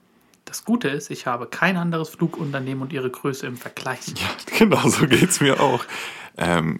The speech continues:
Speaker 2: ist ja die Frage, wie viel man, okay, wie viele Flüge werden so gemacht, ist die Frage. Aber der Lufthansa ist ja auch international tätig, man kann's überhaupt gar
Speaker 1: Mhm.
Speaker 2: nicht an Deutschland festmachen. Ähm,
Speaker 1: Na, sie haben ihren Hauptflughafen hier,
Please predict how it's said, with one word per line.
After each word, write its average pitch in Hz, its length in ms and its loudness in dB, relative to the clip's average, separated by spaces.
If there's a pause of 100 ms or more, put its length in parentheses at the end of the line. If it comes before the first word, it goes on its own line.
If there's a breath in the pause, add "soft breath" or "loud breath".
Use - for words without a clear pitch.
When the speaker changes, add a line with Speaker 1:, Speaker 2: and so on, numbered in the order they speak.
(140)
Speaker 2:
ist - 140 -6
ja 127 60 2
die 101 100 -2
Frage, 87 340 -2
wie 85 60 -8
viel - 200 -4
man, 80 260 0 (1040 soft breath)
okay, 95 340 0
wie 92 100 0
viele 95 220 0
Flüge 107 640 2
werden 90 300 4
so 82 180 0
gemacht, 80 540 -4
ist - 160 -12
die - 60 -10
Frage. - 400 -10
Aber 87 180 -4
der 87 120 -4
Lufthansa 101 420 -4
ist 92 100 -2
ja 95 80 0
auch - 80 -4
international 85 640 -2
tätig, 82 320 -6
man 85 80 -6
kann's 82 220 -6
überhaupt 82 240 0
gar 85 100 0
Speaker 1:
Mhm. 82 60 0
Speaker 2:
nicht 82 100 -2
an 82 80 -2
Deutschland 82 300 -2
festmachen. 80 540 -6 (1000 loud breath)
Ähm, 76 560 -2 (880 loud breath)
Speaker 1:
Na, 156 140 0
sie 175 140 2
haben 208 120 2
ihren 190 180 0
Hauptflughafen - 1200 -4
hier, 139 280 -6